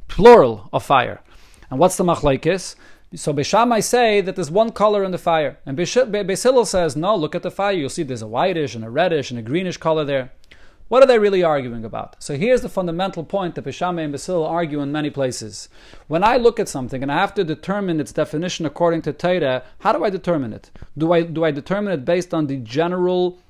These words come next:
definition of this object or, or thing or person, the general glance that you have in it, that determines what it is?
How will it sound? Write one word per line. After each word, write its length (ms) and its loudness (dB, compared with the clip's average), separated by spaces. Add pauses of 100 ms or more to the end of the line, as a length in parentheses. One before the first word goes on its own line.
(320)
definition 560 -2
of 160 -4
this 240 -4
object 800 -2
or, 300 0
or 180 -6
thing 500 -2
or 140 -2
person, 680 -2 (440)
the 80 -10
general 380 0
glance 400 -2
that 120 -8
you 80 -4
have 220 -2
in 120 -4
it, 120 -4
that 160 -2
determines 420 -4
what 140 -4
it 80 -4
is? 300 -4